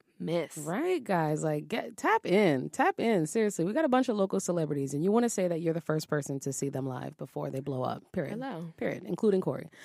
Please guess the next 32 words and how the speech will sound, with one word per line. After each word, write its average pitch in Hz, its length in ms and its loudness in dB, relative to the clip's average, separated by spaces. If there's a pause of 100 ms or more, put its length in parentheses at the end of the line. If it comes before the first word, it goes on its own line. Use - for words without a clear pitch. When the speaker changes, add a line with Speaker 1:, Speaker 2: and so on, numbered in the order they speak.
(280)
Speaker 2:
Um, 160 380 2
so, 294 580 12 (400)
besides 254 480 4
the 247 100 4
B 202 140 4
S 196 180 4
U 190 100 2
thing, 190 360 4
we 185 80 0
have 180 200 0
a 175 80 -2
resume 156 460 0
workshop 277 480 4
today 277 220 4
at 165 200 0
three 220 180 -2
P 196 200 -2
M 175 240 2
in 339 180 6
the 277 100 6
sac, - 440 2
room 202 320 2
two 233 300 2
twenty, 311 400 6 (280)
hosted 269 320 2
by 196 140 8
Temple 269 320 2
First 233 320 4
and 185 180 0
Tri 220 280 8
Alpha 202 360 2
Temple. 165 600 2